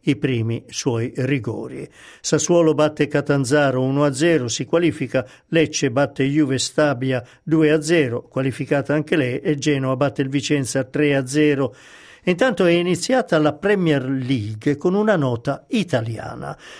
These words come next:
Nell'incontro inaugurale di, eh, il Liverpool ha battuto il Bournemouth per quattro a due. In gol anche Federico Chiesa, che ha segnato la terza rete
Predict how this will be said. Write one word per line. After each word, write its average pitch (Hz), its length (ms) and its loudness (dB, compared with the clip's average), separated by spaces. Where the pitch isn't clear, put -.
Nell'incontro 151 600 2
inaugurale 120 840 0
di, 123 320 -2
eh, 120 420 -2
il 170 80 0
Liverpool 147 640 0
ha 147 100 0
battuto 135 600 -2
il 120 140 -4
Bournemouth 147 800 -2
per 120 360 -2
quattro 175 720 -2
a 139 280 0
due. 117 580 -4
In 151 240 2
gol 233 480 2
anche 139 560 -2
Federico 135 640 0
Chiesa, 117 480 0
che - 120 -2
ha 165 40 2
segnato 131 500 0
la 120 180 -2
terza 143 760 -4
rete 123 480 -4